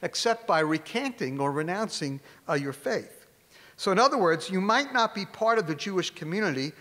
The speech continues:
by virtue of your beliefs. Certainly my father would not have merited acceptance by na-, by the nature of his beliefs. But you can be removed because of your beliefs. <laughs>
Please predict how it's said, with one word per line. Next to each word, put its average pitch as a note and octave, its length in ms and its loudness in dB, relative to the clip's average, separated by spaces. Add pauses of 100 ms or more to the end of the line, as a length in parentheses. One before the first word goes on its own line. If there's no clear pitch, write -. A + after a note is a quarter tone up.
(240)
by D3+ 160 2
virtue D3 640 0 (100)
of D3 160 2
your D3+ 140 2
beliefs. E3+ 440 -2
Certainly E3+ 320 -2
my B2 160 -2
father F3 380 0
would B2+ 120 -4
not C#3 160 0
have A#2 100 0
merited B2 600 -2
acceptance B2 680 -8 (220)
by B2 220 -4 (240)
na-, D#3 160 -4 (160)
by C#3+ 140 2
the B2+ 100 -4
nature C3+ 300 -4
of A2+ 80 -4
his G#2+ 140 -12
beliefs. G3+ 560 -6 (840)
But A#3+ 460 4
you F#3+ 140 0
can C4 400 0
be F#3 240 0
removed F#3+ 800 0 (100)
because D3+ 400 0
of D3+ 140 -6
your D#3 140 -2
beliefs. D#3 720 0
<laughs> - 60 -20